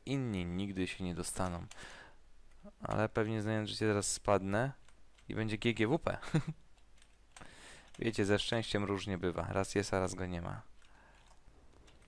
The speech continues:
Jak mnie zaraz piorun trzepnie, to Inros.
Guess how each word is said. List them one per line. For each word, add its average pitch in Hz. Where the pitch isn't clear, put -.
Jak 95
mnie 104
zaraz 110
piorun 147
trzepnie, 92
to 127
Inros. 107